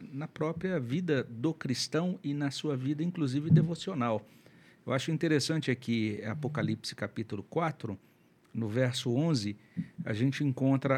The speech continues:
essa adoração aí dos chamados vinte e quatro anciãos ali diante do trono de Deus, e a adoração é a seguinte:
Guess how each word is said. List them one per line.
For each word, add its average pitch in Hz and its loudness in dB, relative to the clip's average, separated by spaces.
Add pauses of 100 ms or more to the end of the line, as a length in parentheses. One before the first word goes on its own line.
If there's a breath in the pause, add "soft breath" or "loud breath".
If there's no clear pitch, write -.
essa 123 2
adoração 123 2
aí 127 4
dos 110 -2
chamados 107 -4
vinte 127 2
e - -8
quatro 110 -2
anciãos 107 0
ali 107 -2
diante 104 -2
do 104 -6
trono 101 -4
de 95 -4
Deus, 147 2 (640 loud breath)
e 123 0
a 139 4
adoração 147 2
é 160 0
a 165 0
seguinte: 123 0